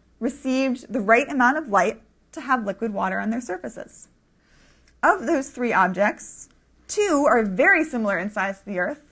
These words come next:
and one is just a little bit bigger than one and a half times the size of Earth. So all three meet the criteria for things that are likely to be rocky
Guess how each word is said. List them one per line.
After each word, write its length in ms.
and 180
one 200
is 180
just 220
a 60
little 440
bit 260
bigger 320
than 160
one 120
and 100
a 40
half 260
times 280
the 80
size 300
of 80
Earth. 300
So 220
all 260
three 720
meet 320
the 80
criteria 760
for 180
things 280
that 120
are 100
likely 360
to 100
be 100
rocky 560